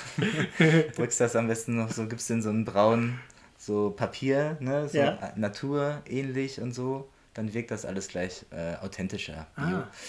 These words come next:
Speaker 1: cool.
Speaker 2: Äh, nee, schwierig. Also da, da steigt auch gar keiner mehr so richtig durch, bei, gerade bei Bio, ne? Aber
Speaker 1: Ja.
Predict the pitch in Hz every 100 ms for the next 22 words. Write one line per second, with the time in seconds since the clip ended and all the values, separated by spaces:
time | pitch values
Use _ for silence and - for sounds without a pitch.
0 | - - 151 107 90 90 - 92 104 117
1 | - 101 110 98 98 98 107 107 - -
2 | - - - - _ 107 113 - 113 110
3 | 110 98 101 90 92 85 82 90 92 92
4 | 95 - 73 73 - - 92 90 87 110
5 | 110 87 - _ - 104 113 - 180 185
6 | 123 117